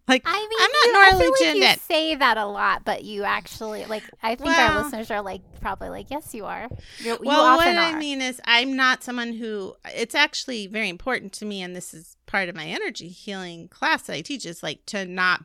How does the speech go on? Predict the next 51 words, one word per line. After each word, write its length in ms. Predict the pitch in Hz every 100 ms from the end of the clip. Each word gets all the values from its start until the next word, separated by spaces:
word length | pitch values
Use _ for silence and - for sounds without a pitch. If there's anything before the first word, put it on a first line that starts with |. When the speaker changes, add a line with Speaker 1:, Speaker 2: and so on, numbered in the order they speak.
| _
Speaker 1:
be 240 | 220 190 170
just, 260 | - 170
like, 220 | 165 165 180
an 160 | 185
open 400 | 196 202 226 214
antenna, 760 | 202 190 185 226 220 208 196 185
like, 400 | 175 165 - - -
I 140 | 175 180
pick 280 | - 240
up 160 | 208 190
things 280 | 214 196 196
all 140 | 190
the 80 | 185
time. 440 | - 202 180 180 -
That, 220 | 190 196
no, 380 | 202 202 165 147
that's 200 | 180 -
part 180 | 226 190
of 80 |
why 120 | 175 165
I 20 |
used 240 | 170 -
to 40 | -
be 80 | -
scattered. 680 | - 208 214 - - 180 - - - - _
Like, 300 | - 175 _ _ _ _ _
I'm, 300 | 190 190 185 -
I 100 | 196
have 360 | 214 202 185 _ _ -
boundaries 840 | 185 180 170 175 170 180 - 170
where 80 | -
I'm 80 | 170
like, 220 | 175 175
Nope, 280 | 226 415 508 _ _ -
uh, 80 | -
my, 180 | 220 320
Speaker 2:
Mm-hmm. 100 | 294
Speaker 1:
I 160 | 247
will 120 | 262 254
Speaker 2:
Yeah. 340 | - - 320
Speaker 1:
choose 180 | 285 -
when 380 | 254 247 240 226
I 120 | 214
get 280 | - 208 202
my 160 | 202
information 600 | 196 190 - 180 185 -
and 180 | 180 170
not, 320 | 170 190 247
so 160 | - 196
I 120 | 180
normally, 540 | 180 180 180 175 170